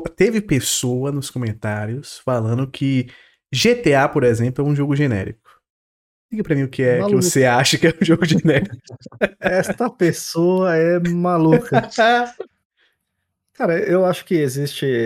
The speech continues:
Speaker 2: a, a, o que as pessoas querem dizer quando elas falam que um jogo é genérico, né? É, e vai bem no sentido que o Flash falou. Então, quando você pega ali,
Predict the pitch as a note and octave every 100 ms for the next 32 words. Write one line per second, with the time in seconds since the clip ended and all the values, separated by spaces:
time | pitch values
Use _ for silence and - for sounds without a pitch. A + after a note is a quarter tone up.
0 | - - A2+ - A#2+ - A#2+ - C#3+ -
1 | D3 - E3+ - - F3+ A#3 G#3 E3+ C3+
2 | C3 C#3+ D3+ C#3 C3+ B2+ - A#2+ A#2+ B2
3 | A#2+ B2+ A2+ A2+ A#2+ A2+ B2 G#2 F#2+ G2
4 | - G#2 G2+ G#2 A2 A2+ - A#2+ A#2 A#2+
5 | A#2+ B2 D3 C#3+ C3 C#3 A#2+ - A#2+ -
6 | B2 - A#2 - - B2 G#2 G2+ F#2+ G#2+
7 | G#2+ C3 B2+ B2+ B2 - A#2+ A#2 A#2 A2+
8 | A2